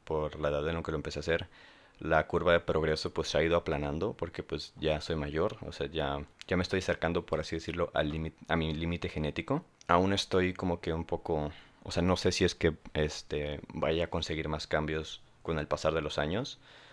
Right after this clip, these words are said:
Lo que sí tengo en mente, yo seguir tomándome radiografías periódicamente, igual cada año. Eh, pero no pienso hacer más videos de esto realmente. Esto yo pienso que va a ser el último al respecto. Si acaso en unos años y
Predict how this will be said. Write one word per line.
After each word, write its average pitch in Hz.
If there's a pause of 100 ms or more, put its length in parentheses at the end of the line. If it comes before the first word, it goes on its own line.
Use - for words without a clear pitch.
(120)
Lo 87
que -
sí 87
tengo 90
en 85
mente, 85
yo 82
seguir 80
tomándome 80 (280)
radiografías 78
periódicamente, 76
igual 76
cada 80
año. 85 (720)
Eh, 76
pero 90
no 104
pienso 110
hacer 95
más 85
videos 82
de 82
esto 78
realmente. 82
Esto 95
yo 82
pienso -
que 82
va 76
a -
ser 82
el 73
último 80
al 78
respecto. 78 (440)
Si -
acaso 87
en 82
unos 85
años 82 (180)
y 71